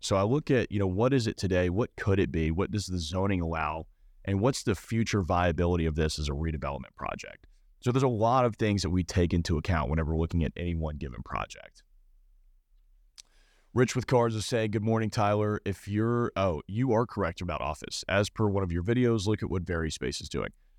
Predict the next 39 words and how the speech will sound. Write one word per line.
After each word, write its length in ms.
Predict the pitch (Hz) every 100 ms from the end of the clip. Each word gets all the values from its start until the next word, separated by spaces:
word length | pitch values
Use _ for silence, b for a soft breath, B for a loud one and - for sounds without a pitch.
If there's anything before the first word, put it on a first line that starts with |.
| -
I, 140 | 110 107 -
I 120 | 104
completely 380 | 104 101 107 90
agree. 380 | - 57 50 - -
I 60 | 107
mean, 260 | 104 95 - _ _ -
I, 80 | 104 -
I 100 | 113
think 320 | - 131 113
that 460 | 113 101 87 - - -
we 120 | 104
have 160 | 104 107
a 40 |
glut 540 | 95 87 80 95 - - _ _
of 160 | 98 87
office 300 | 80 - -
buildings. 460 | 71 65 98 - -
I 60 |
think 120 | 127
there's 120 | 147 -
too 140 | 156
many 140 | 143
office 280 | 123 131 110
buildings 340 | - 80 76 78
out 160 | 50
there. 200 | - 50 - - _ _ _ _ -
I 80 | 92
think 280 | 113 107 107
that 340 | 101 95 - -
most 440 | 98 101 127 -
companies 520 | - 101 113 113 104
will, 240 | 95 87 -
will 220 | 95 90
likely 320 | 85 98 - 110
start 260 | - 98
to 80 | -
downsize, 720 | 78 71 85 104 123 123 135 -
but 180 | 104 85
not 460 | 90 95 104 127